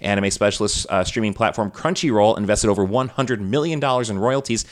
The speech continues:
to create a one-stop shop for fans to enjoy their favorite shows and discover new ones. And last year, Netflix pledged eight billion dollars to develop thirty new anime series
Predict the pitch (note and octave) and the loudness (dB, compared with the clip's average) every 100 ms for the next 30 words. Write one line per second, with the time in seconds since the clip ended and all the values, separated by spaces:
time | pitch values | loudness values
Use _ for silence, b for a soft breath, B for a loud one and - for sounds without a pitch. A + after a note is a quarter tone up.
0 | B - A2 G2 G#2 G#2+ A2+ G2+ - A2 | B -2 2 4 4 2 2 0 2 0
1 | - F#2+ G#2+ G#2 - G2 G2 F#2 G#2+ C#3 | 0 -2 -2 0 0 0 2 4 4 4
2 | A2 F#2 C#2 G2+ G2+ F2+ F#2+ - F#2 F2 | 2 2 2 4 4 2 -2 2 4 4
3 | C3 A2 - B B - C3 B2+ F3+ G#3 | 2 2 -2 B B 0 2 4 2 0
4 | D3 D3 B2 D3 - C#3+ - C3 A#2+ - | 0 2 2 0 0 -2 0 0 0 -2
5 | - C3 F3+ F#3+ - _ G2+ _ D#3 E3+ | -4 0 0 0 -12 _ -20 _ 2 2
6 | D#3+ D3 A#2+ A2+ C3 A2+ G2+ A2+ A2 A2+ | 0 -2 2 4 6 6 4 2 6 6
7 | - - C#3+ D3+ C3+ C3 A#2 A#2+ A2 - | 4 2 2 2 0 0 -2 -2 -2 -2
8 | A2 G#2 G2+ | 0 2 0